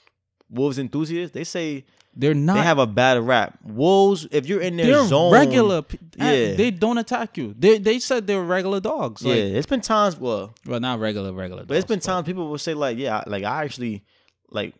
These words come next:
Speaker 1: Joe Rogan, that's why I love Joe Rogan po-, podcast. He said
Speaker 2: Mm-hmm.
Speaker 1: he had some guys when I said, "Yo, I encountered them."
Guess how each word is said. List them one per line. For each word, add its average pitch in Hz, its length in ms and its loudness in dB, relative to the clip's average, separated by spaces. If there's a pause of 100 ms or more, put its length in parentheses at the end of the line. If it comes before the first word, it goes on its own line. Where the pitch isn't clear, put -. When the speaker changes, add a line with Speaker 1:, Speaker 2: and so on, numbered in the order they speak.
(120)
Speaker 1:
Joe - 160 -4
Rogan, 117 220 -2
that's 101 80 -10
why 101 60 -6
I 95 40 -8
love 98 220 -6
Joe 110 80 -8
Rogan 107 180 -10
po-, - 220 -10
podcast. - 540 -10
He 185 100 -10
said 135 220 -2
Speaker 2:
Mm-hmm. 151 100 -4
Speaker 1:
he 226 80 -4
had 165 160 -6
some 147 100 -12
guys 147 240 -6
when 143 140 -10
I 143 60 -6
said, 139 240 -10
"Yo, 120 100 -8
I - 200 -8
encountered 135 520 -10
them." 101 200 -8